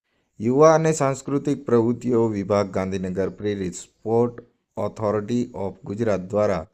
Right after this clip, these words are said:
આયોજિત શાળાકીય ખો-ખો સ્પર્ધાનું રાજ્ય કક્ષાનું આયોજન સાપુતારા ખાતે કરવામાં આવ્યું હતું, જેમાં ખો-ખો રમતની under નાઇન્ટીન ભાઈઓની રાજ્ય કક્ષાની સ્પર્ધામાં પંચમહાલ જિલ્લા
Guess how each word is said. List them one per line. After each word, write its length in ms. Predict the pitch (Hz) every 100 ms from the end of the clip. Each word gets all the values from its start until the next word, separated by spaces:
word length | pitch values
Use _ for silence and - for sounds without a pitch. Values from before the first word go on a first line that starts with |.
| _ _ _ _ -
આયોજિત 480 | - 127 131 107 87
શાળાકીય 640 | - 117 135 139 143 147
ખો-ખો 440 | 147 110 104 110
સ્પર્ધાનું 640 | 104 - 113 113 110 113 113
રાજ્ય 300 | 101 110 127
કક્ષાનું 580 | 123 113 - 113 120 -
આયોજન 500 | 95 110 110 92 87 _ _ _ _ _ -
સાપુતારા 580 | - 123 156 - 139 147
ખાતે 300 | 117 95 107
કરવામાં 560 | 92 95 90 90 113
આવ્યું 340 | 117 90 85 85
હતું, 220 | - - _ _ _ _ _ _ -
જેમાં 260 | 104 117 120
ખો-ખો 380 | 131 123 156
રમતની 500 | 143 151 151 147 151
under 360 | 143 117 113 110
નાઇન્ટીન 520 | 113 120 123 131 127
ભાઈઓની 440 | 113 95 98 98 95
રાજ્ય 300 | 104 107 120
કક્ષાની 480 | 117 113 117 117
સ્પર્ધામાં 580 | 120 - 95 95 95 95
પંચમહાલ 460 | 104 101 107 113 120
જિલ્લા 440 | 98 98 110 87